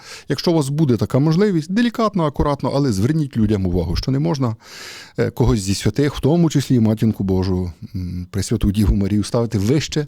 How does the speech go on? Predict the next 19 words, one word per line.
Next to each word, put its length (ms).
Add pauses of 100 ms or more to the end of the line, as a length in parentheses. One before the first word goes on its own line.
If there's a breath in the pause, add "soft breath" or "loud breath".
за 200
Святого 360
Духа. 300
Це 200 (300 loud breath)
неправильно. 600 (380 loud breath)
Матінка 520
Божа 240
і 100
всі 200
святі — 440
це 160 (140)
тільки 540 (300 soft breath)
святі, 800 (640 loud breath)
а 80
Святий 400
Дух — 480
це 260 (260)
третя 340
особа 500